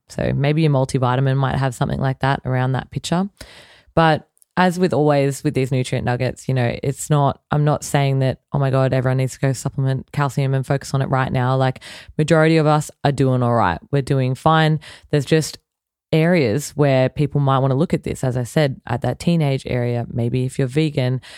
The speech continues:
uh, maybe if you're pregnant, maybe if you're lactose intolerant, you don't have much milk, maybe you have a history of osteoporosis. Um,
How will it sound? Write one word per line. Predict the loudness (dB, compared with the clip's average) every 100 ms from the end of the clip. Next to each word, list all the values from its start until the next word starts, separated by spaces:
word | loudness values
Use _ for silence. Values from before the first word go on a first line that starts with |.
| -20 -4
uh, | -4 -2
maybe | -2 -2 -2 -4
if | -2
you're | -4
pregnant, | -2 -4 0 -2 -2 -2
maybe | -4 -2 -4
if | -4 -2
you're | 2 2 2
lactose | -2 -4 -2 -2 -2
intolerant, | 0 0 0 -2
you | -4
don't | -2 -2
have | -2
much | -4 -6 -4
milk, | 0 0 -2 -6 -20 -20 -4
maybe | -2 0
you | 0
have | 0 0
a |
history | -2 -4 -2 -2
of | 0
osteoporosis. | -4 -2 -2 -2 0 0 0 0 0 0 -4 -12 -16 -20 _ -2
Um, | 0 2 2 0 -4